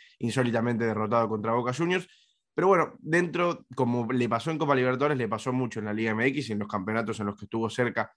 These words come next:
de campeonar y no pudo. Por suerte se le dio la, el último campeonato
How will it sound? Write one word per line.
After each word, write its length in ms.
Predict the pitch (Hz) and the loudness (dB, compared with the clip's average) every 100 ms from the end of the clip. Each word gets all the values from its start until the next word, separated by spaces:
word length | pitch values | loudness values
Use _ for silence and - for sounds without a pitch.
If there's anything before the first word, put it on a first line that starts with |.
| _ - | _ -8
de 140 | 117 | -4
campeonar 400 | 117 113 117 127 | 0 0 2 2
y 60 | 139 | 2
no 120 | 165 | 2
pudo. 240 | 180 226 175 | 2 4 6
Por 160 | 131 | 4
suerte 320 | 151 151 131 | 2 0 0
se 100 | 117 | -4
le 120 | 110 113 | -4 0
dio 280 | 123 123 - _ - | 0 -2 -6 _ -6
la, 420 | 113 107 104 92 | -2 0 0 2
el 100 | 131 | 4
último 340 | 143 123 107 | 4 2 -4
campeonato 560 | 107 104 127 117 117 | -6 -2 -2 -2 -4